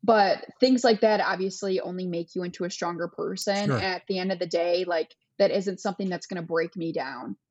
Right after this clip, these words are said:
Speaker 1: because I know my intelligence level. I know my skill level. I know what I bring to the table. But, um, like, when I came back th-, two to three years later and I was just as competitive after taking that time off.
Speaker 2: Uh-huh.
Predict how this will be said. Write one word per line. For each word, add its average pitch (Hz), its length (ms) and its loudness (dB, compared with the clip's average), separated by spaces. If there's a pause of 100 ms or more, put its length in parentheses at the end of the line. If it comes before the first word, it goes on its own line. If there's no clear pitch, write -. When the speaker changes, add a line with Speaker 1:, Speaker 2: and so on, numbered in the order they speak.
Speaker 1:
because 202 500 2 (360)
I 202 140 6
know 214 200 4
my 202 140 0
intelligence 185 640 -4
level. 175 480 -2
I 170 100 -4
know 170 160 -2
my 180 180 -4
skill 170 340 -4
level. 170 480 -4 (120)
I 185 100 2
know 180 140 0
what 175 100 0
I 170 80 0
bring 175 400 -6
to 190 120 -4
the 170 100 -6
table. 175 500 2
But, 170 240 0 (920)
um, 170 600 2 (260)
like, 202 220 2
when 202 220 0
I 196 80 2
came 202 320 -2
back 185 400 -4
th-, - 120 -14 (100)
two 208 200 -2
to 196 80 4
three 196 240 0
years 180 280 0
later 160 540 -2
and 180 120 -4
I 175 100 -2
was 185 180 -2
just 190 260 -2
as 190 180 0
competitive 175 720 0 (100)
after 196 220 -2
taking 202 440 0
that 180 200 -2
time 175 260 -8
off. 208 380 -2
Speaker 2:
Uh-huh. 104 460 -4